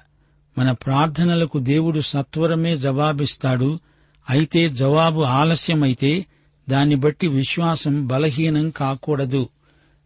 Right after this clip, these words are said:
నిరీక్షణ విశ్వాసాన్ని బలపరుస్తుంది. దేవుని చిత్తం మనలో సార్థకం కావాలంటే, విశ్వాసం బలపడాలంటే నిరీక్షణ మనకు ఎంతో అవసరం. ప్రార్థనలో విసుకకూడదు.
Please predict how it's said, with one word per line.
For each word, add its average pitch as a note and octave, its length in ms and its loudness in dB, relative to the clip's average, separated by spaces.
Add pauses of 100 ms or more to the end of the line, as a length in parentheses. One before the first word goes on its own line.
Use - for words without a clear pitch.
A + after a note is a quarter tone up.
నిరీక్షణ D3+ 720 0
విశ్వాసాన్ని D3 920 -2
బలపరుస్తుంది. C#3+ 1040 -2 (580)
దేవుని D#3+ 460 0 (120)
చిత్తం E3 540 -2
మనలో D#3+ 400 0
సార్థకం D3+ 640 -2
కావాలంటే, C#3+ 840 -2 (460)
విశ్వాసం D3+ 680 -2
బలపడాలంటే C#3+ 1000 -2 (400)
నిరీక్షణ D#3+ 560 0
మనకు C#3+ 500 0
ఎంతో D3 600 -2 (100)
అవసరం. C3 580 -2 (580)
ప్రార్థనలో D3+ 800 2
విసుకకూడదు. C#3 1000 -2